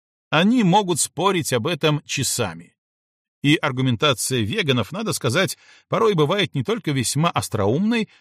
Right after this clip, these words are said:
но и чертовски точной с биологической точки зрения.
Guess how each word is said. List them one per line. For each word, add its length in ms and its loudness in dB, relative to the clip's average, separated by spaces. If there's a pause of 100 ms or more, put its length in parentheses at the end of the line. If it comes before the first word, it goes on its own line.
(120)
но 160 2
и 100 -2
чертовски 560 0
точной 680 0
с 100 -4
биологической 680 -2
точки 340 -2
зрения. 500 -6